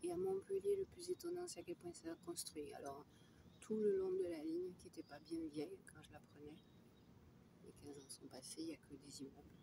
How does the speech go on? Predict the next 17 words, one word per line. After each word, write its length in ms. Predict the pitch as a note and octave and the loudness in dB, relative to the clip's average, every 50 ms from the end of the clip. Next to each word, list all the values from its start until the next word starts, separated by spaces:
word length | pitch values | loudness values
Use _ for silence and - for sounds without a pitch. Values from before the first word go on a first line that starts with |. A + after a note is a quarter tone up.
| - - - | -18 -16 -12
C'est 220 | - - - E4 D#4 | -10 -6 -4 -4 -4
juste 260 | - E4 - - - | -4 -6 -2 0 2
impressionnant 640 | D#4+ D4+ D4+ D4+ - - - - - - D#3+ D3 C#3 | 2 2 2 -2 -4 -6 -6 -2 -2 -2 -2 -4 -6
ce 100 | - - | -6 -6
que 100 | C#3+ C#3 | -6 -8
ça 160 | - - D3+ | -6 -8 -10
arrive 300 | D3+ D#3 D3+ D#3 D#3 - | -10 -10 -10 -12 -14 -14
à 120 | - - - | -14 -14 -10
construire 300 | D4 - - - D#4 - - - - - - - - - - - | -10 -10 -8 -10 -12 -10 -8 -8 -8 -8 -10 -14 -18 -18 -16 -8
à 80 | - - | -2 0
Montpellier 560 | D#4+ E4+ E4+ E4+ - - F4 E4 F4 F4+ E4+ | 2 4 4 2 2 2 4 6 8 8 8
et 80 | F4 F4 | 8 6
autour, 340 | F#4 F#4+ - - A#3 A3 G3+ | 4 0 0 2 2 2 2
mais 140 | - - - - - - - - - - - - - - - - - - | 0 -4 -8 -10 -16 -20 -20 -20 -18 -18 -18 -18 -18 -18 -18 -18 -12 2
précisément, 640 | - G#3+ G3+ - - G#3 G3 G#3 G3+ F#3+ E3+ D#3+ - - - - - - - - - - - - - - - - - - - - - - | 6 6 8 8 6 6 6 6 6 6 4 2 -2 -10 -16 -20 -20 -18 -18 -18 -18 -18 -18 -18 -18 -20 -20 -20 -20 -20 -20 -20 4 8
le 160 | - G#3 G3+ G3 | 12 12 12 12
tram, 560 | - - - A3 A3 A3+ A#3+ B3 C4 C#4 | 12 8 8 8 8 10 8 6 4 2